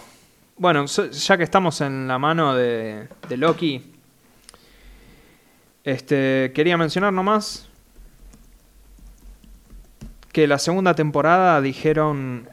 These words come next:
eh, la directora original se fue. ¿Sí?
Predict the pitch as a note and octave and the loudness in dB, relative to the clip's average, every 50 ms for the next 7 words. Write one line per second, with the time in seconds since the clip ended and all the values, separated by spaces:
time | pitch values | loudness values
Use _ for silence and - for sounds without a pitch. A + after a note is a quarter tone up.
0 | - - C3 A#2+ G#2 G#2+ G2 - A2+ - A2 - - - - - - - C3+ B2+ | -18 -14 -12 -10 -10 -10 -10 -12 -14 -14 -16 -18 -20 -20 -20 -16 -8 -4 -2 0
1 | C3 B2+ B2+ B2+ B2+ - E3 E3 E3 D3 C3+ C3 B2 - C#3+ C3+ C#3 D3+ E3+ F3 | 0 0 0 -2 -2 0 0 2 2 2 0 -2 -6 -8 -8 -4 -4 -4 -4 -4
2 | E3+ E3+ E3+ - - - C3 - - D3+ B2 - - - - _ _ _ _ _ | -8 -10 -12 -10 -6 -6 -6 -2 -2 -2 -2 -2 -6 -16 -20 _ _ _ _ _
3 | _ _ _ _ _ _ _ _ _ _ _ _ _ _ _ _ _ _ _ _ | _ _ _ _ _ _ _ _ _ _ _ _ _ _ _ _ _ _ _ _
4 | _ _ _ _ - - C3+ C3 C3+ D3+ - - | _ _ _ _ -8 -4 -2 -2 -2 -2 -6 -12